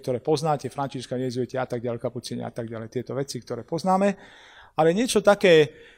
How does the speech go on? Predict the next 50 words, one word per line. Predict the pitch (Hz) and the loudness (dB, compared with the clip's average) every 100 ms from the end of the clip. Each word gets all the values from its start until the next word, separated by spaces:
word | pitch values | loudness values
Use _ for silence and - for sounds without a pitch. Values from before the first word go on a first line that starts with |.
| _ 139 139 139 131 131 | _ 0 2 2 0 -2
také | 139 - 139 | -2 -2 2
novodobé, | 165 190 190 180 180 165 151 | 4 6 4 4 4 6 4
niečo | 151 147 147 | 2 -2 -2
také | 139 - 135 | -4 -2 0
nové, | 156 180 165 | 2 6 6
čo | 151 147 | 4 -2
by | 143 151 | -4 -4
aj | 156 | -4
mňa | 147 165 185 | 0 0 2
priťahovalo, | 165 - 147 151 151 151 156 - _ - | 0 2 2 6 6 6 2 -4 _ -6
jednoducho | 139 147 147 147 151 143 - | -4 -2 -4 -2 -2 -2 -4
nenašiel | 175 165 117 - 117 | 0 0 -2 -6 -8
som. | - 110 127 - - _ _ _ - | -10 -14 -16 -20 -20 _ _ _ -4
Hej, | 143 175 | -4 -2
ale | - 175 | -2 0
hľadal | 170 202 220 220 | 2 2 4 4
som | 196 208 196 | 2 0 0
a | 165 | 0
stále | 151 - 214 202 | 0 -2 -2 -2
v-, | 156 _ | -6 _
Duch | 196 170 214 | -14 -8 -4
Svätý | - 190 180 | -2 -2 -4
do | 165 | -6
mňa | 170 156 | -2 -2
ho-, | 147 151 | -4 -8
do | 180 151 151 | -6 -4 -2
mne, | 147 | -4
do, | 139 147 143 139 139 139 139 | -2 -2 -2 -4 -8 -6 -4
do | 135 | -2
môjho | 143 156 147 | 0 0 -2
vnútra | 151 - 135 | -6 -4 -4
hovoril | 139 131 | -2 -4
toto | 117 135 120 | -4 -6 -6
slovo: | - 123 | -6 -4
"Ja | 127 139 | -4 -4
mám | 165 143 | -4 -4
pre | 147 143 | -4 -4
teba | 143 135 | -4 -4
inú | 139 127 | -4 -8
cestu, | - 123 - 123 | -8 -10 -10 -8
ja | |
mám | 131 147 | -8 -8
pre | 139 143 | -8 -8
teba | 139 131 | -6 -6
inú | 135 131 | -6 -8
cestu, | - 120 - 131 | -12 -14 -12 -10
ja | |
mám | 147 | -8
pre | 143 143 | -8 -8
teba | 135 | -6